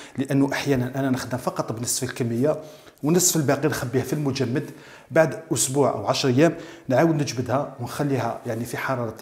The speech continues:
المطبخ، من بعد نعاود نطبعها ونطيبها عادي، وراح تعطيكم نفس النتيجه اللي مدتها لكم في النهار الاول. الان راح ندخلها للثلاجه ونخليها حوالي نصف ساعه. هنا العجين تاعنا راه ارتاح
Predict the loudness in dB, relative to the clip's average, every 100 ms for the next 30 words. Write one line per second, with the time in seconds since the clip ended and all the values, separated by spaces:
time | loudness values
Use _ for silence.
0 | -4 -2 2 0 -2 -10 -18 -18 -2 2
1 | 4 2 0 2 4 4 0 -8 -8 -2
2 | 0 0 -2 -2 0 0 0 0 2 2
3 | 4 2 2 -2 -4 -4 -2 0 0 0
4 | 0 0 0 2 2 2 2 4 2 0
5 | 0 -2 0 4 4 4 -6 -8 -2 2
6 | 2 -2 -6 -12 -14 -16 -6 2 4 4
7 | 2 -2 0 2 2 2 4 4 6 4
8 | 4 -2 -2 0 2 2 2 2 4 4
9 | 0 -2 -2 0 -2 -4 -6 -12 -18 -20
10 | _ _ -4 -2 0 -2 -2 -2 -2 -2
11 | -4 -4 -4 -4